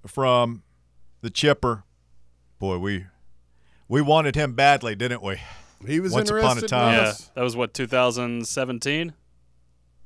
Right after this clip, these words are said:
Speaker 2: Yeah, he was interested.
Speaker 1: Do you think he would have done better here or at Florida than he's done out there?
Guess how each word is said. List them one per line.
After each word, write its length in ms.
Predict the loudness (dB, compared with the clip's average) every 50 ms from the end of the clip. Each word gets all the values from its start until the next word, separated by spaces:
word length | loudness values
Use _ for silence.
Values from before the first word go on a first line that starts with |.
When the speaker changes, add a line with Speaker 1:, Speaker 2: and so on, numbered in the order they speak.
| -20 -20 _ _ _ _ _ _ _ _ _ _ _ _ _
Speaker 2:
Yeah, 300 | -6 -4 -2 -2 -2 -4 -8 -14 -20 -20 _ _ _ _ _ _ _ _
he 100 | -12 -10
was 160 | -10 -8 -6 -6
interested. 560 | -6 -4 -4 -4 -4 -4 -6 -6 -12 -16 -16 _ _ _ _ _ -20 _ _ _ _ _ _ _ _ _ _ _ -20 -20 -20 _ _ _ _ _ _ _ _ _ _ _ _ _ _ _ _ _ _ -20 -20 -20 -20 _ _ _ _ _ _ _
Speaker 1:
Do 80 | -6 -6
you 60 | -2
think 180 | 0 0 0 0
he 80 | 0
would 140 | -2 -2 -2 -2
have 80 | -2
done 200 | 0 -2 -2 0
better 460 | 2 2 2 2 2 -2 -4 -8 -16 _ _ _ _ _
here 280 | -4 -2 0 2 2 2
or 320 | 0 0 0 0 2 2
at 100 | 0 -2
Florida 480 | -4 -2 0 2 2 2 0 0 -2 -4
than 140 | -6 -6 -6
he's 160 | -6 -6 -6
done 160 | -6 -6 -2 -2
out 160 | -4 -4 -4
there? 340 | -4 -6 -4 -6 -8 -10